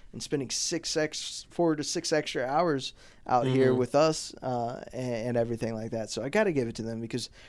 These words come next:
Speaker 1: their dedication and everything i-, is really what, what makes,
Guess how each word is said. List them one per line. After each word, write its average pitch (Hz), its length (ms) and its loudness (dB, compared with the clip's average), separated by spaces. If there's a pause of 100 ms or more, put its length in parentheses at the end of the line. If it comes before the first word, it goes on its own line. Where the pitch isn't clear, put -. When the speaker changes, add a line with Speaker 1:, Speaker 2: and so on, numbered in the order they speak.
(120)
Speaker 1:
their 170 220 12
dedication 113 880 4 (120)
and 117 140 -4
everything 110 720 -8 (280)
i-, - 40 -10
is 117 500 -4
really 131 280 6
what, 117 360 2
what 107 240 -4
makes, 113 460 -6